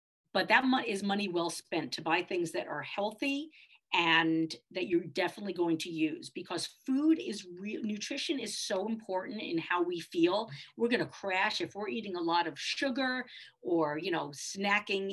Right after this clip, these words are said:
in, you know, e-, snacking on a bunch of garbage instead of actually eating a meal. We might be giving our kids, you know, healthy food, but if we're not eating well, it's gonna have an impact on our mood, and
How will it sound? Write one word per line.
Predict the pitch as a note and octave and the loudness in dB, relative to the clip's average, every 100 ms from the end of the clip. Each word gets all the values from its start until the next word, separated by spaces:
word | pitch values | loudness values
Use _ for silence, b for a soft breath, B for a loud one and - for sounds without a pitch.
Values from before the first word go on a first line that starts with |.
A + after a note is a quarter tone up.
| F#3+ | -2
in, | F3+ A3 | -2 -2
you | G3+ | -4
know, | F3 D#3+ D#3+ | -2 -2 -4
e-, | - D3+ | -8 -10
snacking | - D#3+ E3+ F#3 F#3+ F3+ F#3+ | -6 0 0 0 0 0 2
on | F#3 E3 E3 E3 - | 2 4 2 0 -4
a | |
bunch | F3 F3 | -4 -2
of | F3 | -2
garbage | E3+ E3+ F#3 D#3+ | 0 0 2 2
instead | D#3 D3+ F#3+ | 2 0 0
of | F3 | -2
actually | - E3 - F3 | 0 -2 -2 -4
eating | E3 G3 F#3 F3+ | -4 -4 -4 2
a | |
meal. | E3 F#3 E3 D3+ b b b b _ | 2 2 0 0 b b b b _
We | A3+ | 4
might | C4 | 4
be | B3+ | 2
giving | G3+ F#3+ | -2 0
our | E3+ | -2
kids, | D#3 A3 - - - | -2 0 -2 -4 -10
you | A2+ | -6
know, | A#2 C#3+ | -4 -2
healthy | F3 E3 F3 | -2 -2 -4
food, | E3 E3 | 6 6
but | E3 D#3+ | 6 0
if | D3+ | -2
we're | F#3+ B3+ | 0 4
not | B3 G3+ - | 4 2 0
eating | A#3 A#3+ A#3+ F#3 | -2 0 0 2
well, | E3 D3 D3+ - | 2 2 0 -4
it's | G3 | -6
gonna | F4+ F#4 | -2 0
have | C4 A3 | 0 0
an | |
impact | G3 A3 D#3+ C3+ | -4 0 0 0
on | E3 | -2
our | D#3 D3+ | -2 -2
mood, | D3+ F#3+ A3 C#4+ F4 B B B B - | -2 -2 0 2 0 B B B B -2
and | F3 E3 E3 E3 D#3+ | 2 4 4 4 2